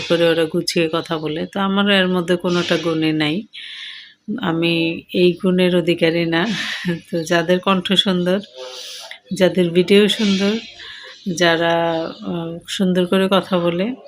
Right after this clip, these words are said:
তাদের মতো হতে চাইলেও পারবো না, কারণ সব কিছু আল্লাহ দিয়েছে, আমার সব কিছু যেমন আল্লাহ দিয়েছে, আল্লাহর ইসে-, মানে আল্লাহ যা দিয়েছে সেটা নিয়ে আলহামদুলিল্লাহ। এখন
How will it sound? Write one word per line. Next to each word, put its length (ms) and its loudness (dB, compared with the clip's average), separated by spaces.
তাদের 340 0
মতো 280 -2
হতে 360 0
চাইলেও 400 4
পারবো 340 0
না, 140 -4
কারণ 300 -2
সব 280 2
কিছু 240 0
আল্লাহ 260 4
দিয়েছে, 440 2
আমার 380 2
সব 320 2
কিছু 260 -8
যেমন 240 2
আল্লাহ 280 2
দিয়েছে, 400 0
আল্লাহর 360 2
ইসে-, 460 -2
মানে 280 -4
আল্লাহ 340 2
যা 200 2
দিয়েছে 420 0
সেটা 340 -4
নিয়ে 160 2
আলহামদুলিল্লাহ। 840 -4
এখন 200 0